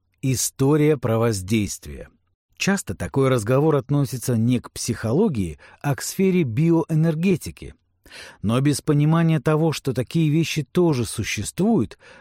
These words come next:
многие психологические явления мы интерпретируем неправильно. Принципиальное отличие работы с подобными феноменами во вселенской терапии заключается в том,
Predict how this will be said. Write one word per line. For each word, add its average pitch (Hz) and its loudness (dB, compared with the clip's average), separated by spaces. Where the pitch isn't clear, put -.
многие 143 0
психологические 175 0
явления 139 2
мы 139 0
интерпретируем 123 0
неправильно. 127 -2
Принципиальное 190 2
отличие 185 0
работы 165 0
с - -6
подобными 143 2
феноменами 131 2
во 113 0
вселенской 127 -2
терапии 117 0
заключается 110 -2
в - -12
том, 208 2